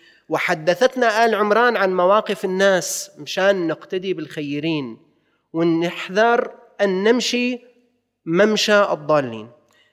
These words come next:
في سورة البقرة ذكرت حال المؤمنين وحال الكافرين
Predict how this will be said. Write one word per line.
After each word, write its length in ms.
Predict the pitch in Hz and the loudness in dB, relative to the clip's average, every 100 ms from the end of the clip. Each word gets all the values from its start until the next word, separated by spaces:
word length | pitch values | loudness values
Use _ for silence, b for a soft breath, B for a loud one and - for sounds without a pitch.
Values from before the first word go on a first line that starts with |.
| _ | _
في 200 | - 190 | -8 -6
سورة 280 | 254 254 240 | 0 2 2
البقرة 420 | 202 190 202 180 | 0 -2 0 0
ذكرت 420 | 175 220 214 185 | 0 0 0 0
حال 260 | - 208 208 | -2 -2 0
المؤمنين 840 | 190 180 180 185 185 165 131 123 - b b b b | 0 -2 -2 0 2 0 -2 -12 -20 b b b b
وحال 400 | 135 - 196 202 | -8 0 2 2
الكافرين 880 | 196 202 190 185 196 220 233 247 | 0 0 -2 -2 -2 0 -2 -6